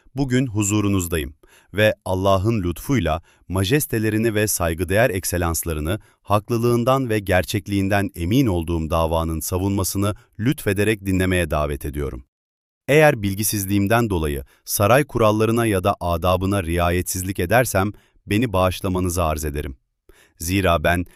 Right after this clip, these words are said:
kralların saraylarında değil, bir manastırın ıssızlığında yetiştim."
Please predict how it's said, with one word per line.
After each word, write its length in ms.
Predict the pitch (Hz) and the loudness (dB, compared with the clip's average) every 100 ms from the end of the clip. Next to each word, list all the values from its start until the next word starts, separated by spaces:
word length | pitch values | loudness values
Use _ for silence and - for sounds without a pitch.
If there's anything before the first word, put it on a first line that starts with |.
| _ - | _ -6
kralların 480 | 110 113 117 120 147 | 2 2 4 0 0
saraylarında 760 | - 117 113 110 110 110 107 | 0 2 2 2 0 0 0
değil, 300 | 98 90 69 _ _ _ 120 | 0 0 -2 _ _ _ -4
bir 120 | 165 | -2
manastırın 720 | 120 95 127 - - 135 147 | 0 0 0 0 -2 -2 -2
ıssızlığında 640 | 104 - 110 98 104 104 98 | -4 -2 -2 2 2 4 2
yetiştim." 500 | 80 76 - - | 0 -4 -12 -14